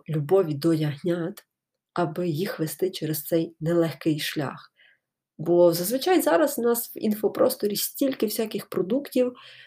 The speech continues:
е, до вибору, до кольору, як то кажуть. Хочете стати пасічником, пройдіть два онлайн-курси, будете вже знати, як тусуватися з бджолами.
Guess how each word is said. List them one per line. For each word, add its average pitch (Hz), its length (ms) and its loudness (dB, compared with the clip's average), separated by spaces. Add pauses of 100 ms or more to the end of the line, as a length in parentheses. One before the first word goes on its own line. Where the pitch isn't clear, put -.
(140)
е, - 160 -6
до 165 380 -2
вибору, 185 440 4
до 160 100 -2
кольору, 262 440 6
як 247 160 6
то 220 120 -4
кажуть. 220 340 -2
Хочете 202 360 2
стати 202 280 -4
пасічником, 196 800 -4
пройдіть 175 360 0
два 175 160 4
онлайн-курси, 165 680 2
будете 165 300 2
вже 147 140 -4
знати, 165 360 2
як 143 180 -2
тусуватися 147 640 -4
з 139 80 -8
бджолами. 151 580 0